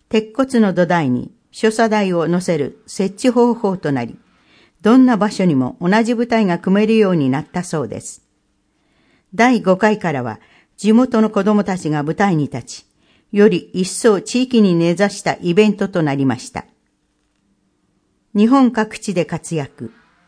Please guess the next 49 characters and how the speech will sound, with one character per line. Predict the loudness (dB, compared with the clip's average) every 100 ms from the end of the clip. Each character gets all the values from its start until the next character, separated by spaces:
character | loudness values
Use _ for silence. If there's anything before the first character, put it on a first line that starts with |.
| _ _ _ _ _ _ _
自 | 0 4
前 | 6 6
の | 2
舞 | 0
台 | 0 0
設 | 0 -2 -2 -4
備 | -2
を | 0
持 | -2
っ | -2
て | 2 4
い |
る | 4 2
と | 0
い | 0
う | 0
こ | -2
と | -4 -6
で、 | -8 -12 _ _ _ _ _
日 | 4 6
本 | 4 2
各 | 0 -6
地 | -10 -8
で | -6 -6 -8
舞 | -4 0
台 | 2 2
の | 2
設 | 0 -4 -6 -4
置 | -2
を | -2 -4 -8
行 | 0
っ | 0 0
て | -2 0
い | 0
る | -2
そ | -4 -4
う |
で | -4 -8
す。 | -12 -20 _ _ _ _ _ _ _ _
長 | 0 4 4
野 | 4 2
オ | 0
リ | 4 2
ン | 2
ピ | -2
ッ | -4 -2
ク | 0
に | 0
は、 | -2 -8